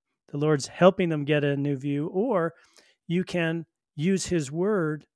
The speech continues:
to keep that view, that new view, in your mind. And that's what I think the word does. It enables us to see things. You know,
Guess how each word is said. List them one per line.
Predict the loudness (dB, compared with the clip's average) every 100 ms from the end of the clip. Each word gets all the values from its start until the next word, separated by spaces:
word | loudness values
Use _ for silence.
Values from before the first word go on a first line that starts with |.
| -18
to | -16
keep | -14 -4 -4 -2
that | -2 -2 -4
view, | -6 -2 0 0 0
that | -4 -4
new | 0 2 4 2
view, | 0 0 2 0 -2 -8 _ _ _ _ _ -6
in | -4
your | -2 -4
mind. | -6 -8 -12 -16 _ _ _ _ _
And | 0
that's | 2 2
what | 4 6
I | 4
think | 2 -4 -2
the | 0
word | 2 2 2
does. | 0 0 -2 -4
It | -6 -4
enables | -2 -2 -2 -4 -4
us | -6 -8
to | -12 -12
see | -10 -10 -8 -8
things. | -8 -8 -10 -10 -12
You | -8
know, | -8